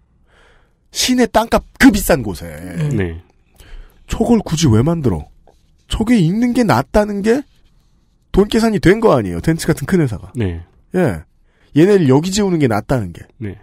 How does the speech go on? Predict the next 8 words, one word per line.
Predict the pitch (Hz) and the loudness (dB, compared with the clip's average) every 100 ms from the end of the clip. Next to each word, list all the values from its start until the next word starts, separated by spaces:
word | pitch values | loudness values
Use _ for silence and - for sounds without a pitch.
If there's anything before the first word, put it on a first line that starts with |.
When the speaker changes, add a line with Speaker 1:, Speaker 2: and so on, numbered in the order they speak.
| _ _ _ _ _ | _ _ _ _ _
Speaker 3:
그게 | - 156 175 | -10 0 2
이제, | 131 117 107 98 90 - - _ _ - | 2 2 2 0 -4 -10 -20 _ _ -2
어, | |
요즘에는 | 110 143 214 202 | 2 4 4 4
그거에 | 185 127 127 | 2 2 2
속는 | 151 147 | 2 0
사람 | 131 110 | 2 0
없죠. | - - 120 87 | -2 0 0 0